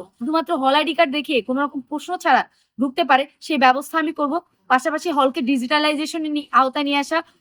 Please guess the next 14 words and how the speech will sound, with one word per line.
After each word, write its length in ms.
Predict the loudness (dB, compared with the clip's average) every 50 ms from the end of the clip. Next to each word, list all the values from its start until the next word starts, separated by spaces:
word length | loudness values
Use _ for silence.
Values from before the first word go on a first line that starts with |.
| _ _ 4
হল 160 | 4 4 4 2 -4 _ _ _ _
প্রশাসন 340 | -6 -4 -4 -4 -4 -6 -4 -4
কর্তৃক 260 | -4 -6 -6 -2 -2 -2 -2
একটা 140 | 0 _ -4
হচ্ছে 200 | -4 -2 -4 -8 -6 _
প্ল্যাটফর্ম 440 | 2 2 2 2 _ -4 -2 -2 0 2
করা, 140 | 2 2 2 2 0
যেখানে 220 | -2 -2 -2 -4 0 2
হলের 200 | 2 0 0 -2 -4
সবগুলো 260 | -4 -4 -2 -4 -2 0
নোটিশ 220 | -2 -2 -2 -4 -6 0 2
পাওয়া 180 | 4 4 6 4 2
যাবে 180 | 0 0 0 -2 -4 -6 -18 -20 -20 _ 0 2
এবং 140 | 4 4